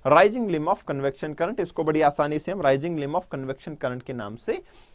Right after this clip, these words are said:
एब्रीविएट करते हैं, जानते हैं। तो rising limb of convection current मेन कारण होता है। तो अगर मैं बात करता हूं आपकी वोल्केनिज्म के मेन रीजन की,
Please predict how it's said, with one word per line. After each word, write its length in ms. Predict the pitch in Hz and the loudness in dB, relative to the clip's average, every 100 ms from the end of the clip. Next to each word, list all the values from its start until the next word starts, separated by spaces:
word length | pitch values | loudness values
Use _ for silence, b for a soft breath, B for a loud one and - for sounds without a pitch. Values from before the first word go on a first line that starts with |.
| b _ _ | b _ _
एब्रीविएट 400 | 160 160 220 226 | 0 0 -6 -6
करते 320 | - 214 220 | -4 -4 -4
हैं, 240 | 233 294 208 | -6 -6 2
जानते 420 | 185 160 139 120 | 6 6 4 -6
हैं। 200 | 110 117 | -8 -10
तो 140 | 135 156 | -6 0
rising 400 | 196 214 269 262 | 0 -2 -6 -6
limb 160 | 254 | -6
of 120 | 240 - | -6 -6
convection 460 | 185 180 185 214 214 | -6 -4 -6 -12 -8
current 240 | 196 202 156 | -6 -6 -4
मेन 220 | 156 220 | -4 -4
कारण 320 | 240 151 165 170 | 0 0 0 -2
होता 320 | 156 - 160 | -8 -8 -8
है। 80 | 175 | -4
तो 120 | 190 | 0
अगर 240 | 175 240 | 2 2
मैं 180 | 285 196 | 2 4
बात 280 | 165 196 - | 6 6 4
करता 260 | 214 214 | -2 0
हूं 160 | 226 208 | 0 2
आपकी 380 | 180 - 170 175 B B - | 0 2 0 0 B B -10
वोल्केनिज्म 640 | 139 185 196 214 220 233 226 | 0 0 0 -4 -4 -6 -4
के 180 | 214 | -4
मेन 360 | 160 160 208 202 | -2 -4 -4 -2
रीजन 340 | 175 220 294 254 | -2 -2 -4 -4
की, 280 | 170 139 | -4 -6